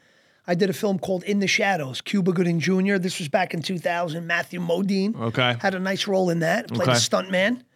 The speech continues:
Speaker 2: Wow.
Speaker 1: And then, you know, uh, you know, Abel Ferrara.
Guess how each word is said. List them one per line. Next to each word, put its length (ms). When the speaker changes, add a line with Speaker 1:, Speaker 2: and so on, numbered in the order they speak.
Speaker 2:
Wow. 260
Speaker 1:
And 200
then, 540
you 160
know, 240
uh, 420
you 80
know, 120
Abel 220
Ferrara. 480